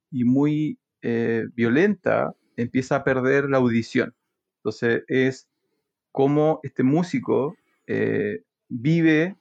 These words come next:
se adapta y aprende a, a avanzar su vida habiendo perdido uno de los sentidos básicos del ser humano, pero que además tiene mucha vinculación con lo que él es.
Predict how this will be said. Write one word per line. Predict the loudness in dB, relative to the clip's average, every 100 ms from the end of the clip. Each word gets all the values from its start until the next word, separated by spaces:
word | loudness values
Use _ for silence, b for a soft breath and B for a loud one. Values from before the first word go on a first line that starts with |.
| _ -6
se | 0
adapta | 2 2 0 0 0 -2 _ _ -2
y | 0
aprende | 0 0 0 0 0 -2 -6 _ _ -6
a, | -2 0 0 0
a | 0 2
avanzar | 2 2 -2 -2
su | -2
vida | 0 2 0 -6 _ _ _ _
habiendo | 0 2 2 0 -2 _
perdido | 0 2 2 2 4
uno | 4 4
de | 4 2
los | -2
sentidos | -4 -4 0 2 2 -2 _ _ _ _ _ _ _ -4
básicos | -2 -2 -2 -4
del | -4
ser | -2 -2
humano, | 0 -2 -4 -10 _ _ _ _ _
pero | -2 2
que | 2
además | 2 0
tiene | 0 2
mucha | 2 0 -2
vinculación | 0 -2 -2 -2 -2
con | 0 0
lo | 0
que | 0
él | 0 0 -2
es. | -4 -6 -18